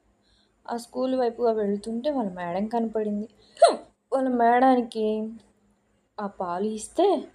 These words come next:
ఆ పాలు తీసుకున్న మేడం చాలా సంతోషంతోటి ఆ అబ్బాయికి ఆ, ఆ, ఈ, ఈ అన్నీ చెప్పింది.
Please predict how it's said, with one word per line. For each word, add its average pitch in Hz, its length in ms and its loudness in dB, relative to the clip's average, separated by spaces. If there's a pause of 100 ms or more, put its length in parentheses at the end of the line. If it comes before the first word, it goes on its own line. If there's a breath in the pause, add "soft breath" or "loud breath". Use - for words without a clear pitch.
(520 soft breath)
ఆ 226 180 -4
పాలు 220 360 4
తీసుకున్న 240 440 0
మేడం 202 420 4
చాలా 196 400 2
సంతోషంతోటి 202 1120 0 (680 loud breath)
ఆ 262 140 4
అబ్బాయికి 233 560 6
ఆ, 233 140 6 (200)
ఆ, 196 200 2
ఈ, 233 260 2 (200)
ఈ 214 180 2
అన్నీ 202 540 -2 (100)
చెప్పింది. 196 440 -4